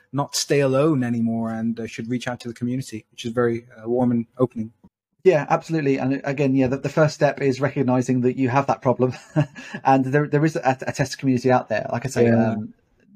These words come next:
Speaker 2: I, I've plugged Ministry of Testing a lot. You can find them if you, if you Google for their name.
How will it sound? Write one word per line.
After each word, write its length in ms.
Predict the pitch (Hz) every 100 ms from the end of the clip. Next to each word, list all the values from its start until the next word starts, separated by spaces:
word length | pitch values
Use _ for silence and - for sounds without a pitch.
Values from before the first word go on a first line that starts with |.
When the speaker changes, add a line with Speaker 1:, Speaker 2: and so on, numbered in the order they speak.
| -
Speaker 2:
I, 140 | 139 -
I've 120 | 123
plugged 200 | 156 147
Ministry 240 | 127 117 120
of 60 |
Testing 260 | 135 - 127
a 40 |
lot. 140 | 131 123
You 80 |
can 100 | -
find 240 | 123 120 113
them 80 | 110
if 100 | -
you, 60 | -
if 100 | 107
you 60 |
Google 200 | 120 113
for 60 | -
their 100 | 107
name. 300 | 107 110